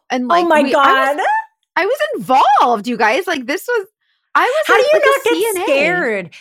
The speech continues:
Speaker 2: How do you not get scared that you're gonna blow your cover?
Speaker 1: Because what are they gonna say? "Who are you?" And then I'll be like, "Oh, crap. This, I'm in the wrong place. I don't work here." <laughs> Silly me. And just walk out. Like, what are they gonna do?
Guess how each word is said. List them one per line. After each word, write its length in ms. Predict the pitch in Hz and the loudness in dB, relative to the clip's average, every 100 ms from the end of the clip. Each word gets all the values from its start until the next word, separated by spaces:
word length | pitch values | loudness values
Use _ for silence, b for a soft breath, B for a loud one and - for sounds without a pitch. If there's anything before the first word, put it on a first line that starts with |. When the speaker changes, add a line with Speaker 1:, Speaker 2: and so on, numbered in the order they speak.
| _ | _
Speaker 2:
How 120 | 302 | -6
do 60 | 349 | -4
you 100 | 392 | -4
not 240 | 381 359 | -6 -6
get 160 | 349 - | -8 -10
scared 480 | - 254 262 262 | -10 -6 -6 -6
that 140 | 254 214 | -6 -8
you're 160 | 240 233 | -8 -8
gonna 380 | 240 220 214 214 b _ _ _ _ _ _ _ | -8 -6 -8 -10 b _ _ _ _ _ _ _
blow 300 | 202 214 240 | -12 -6 -4
your 160 | 247 226 | -4 -6
cover? 600 | 247 330 330 185 - - _ _ - | -4 -4 -2 -4 -8 -20 _ _ -8
Speaker 1:
Because 260 | 330 381 285 | -4 -4 -2
what 140 | 392 | -2
are 40 | |
they 100 | 285 285 | -2 -2
gonna 180 | 285 | -4
say? 280 | 277 294 226 | -2 -2 -2
"Who 240 | 202 269 220 | -2 -4 -2
are 180 | 185 | -2
you?" 280 | 220 285 311 | -4 -4 -4
And 140 | 254 233 | -4 -2
then 80 | |
I'll 120 | 233 233 | -2 -2
be 100 | 240 | -2
like, 200 | 240 226 349 | -2 -4 -6
"Oh, 380 | 359 247 185 - | -4 -4 -6 -14
crap. 640 | - - 349 285 185 - _ _ _ | -18 -6 -4 -2 -4 -6 _ _ _
This, 220 | 254 277 - | -10 -10 -4
I'm 240 | 190 269 269 | -2 -2 -2
in 180 | 294 277 | -4 -4
the 100 | 277 | -4
wrong 380 | 302 302 311 | -2 -2 -2
place. 260 | 285 403 349 | -4 -6 -4
I 60 | 349 | -4
don't 160 | 226 | -4
work 200 | 202 185 | -6 -8
here." 300 | - 254 277 | -8 -4 -4
<laughs> 0 | |
Silly 400 | - - 311 214 | -4 -4 -4 -4
me. 140 | 202 240 | -6 -8
And 100 | 269 | -8
just 120 | 240 | -4
walk 240 | 247 240 | -2 0
out. 140 | 247 - | -2 -2
Like, 120 | 269 | -4
what 80 | 262 | -6
are 40 | |
they 80 | 240 | -6
gonna 140 | 185 | -6
do? 260 | 156 - | -10 -12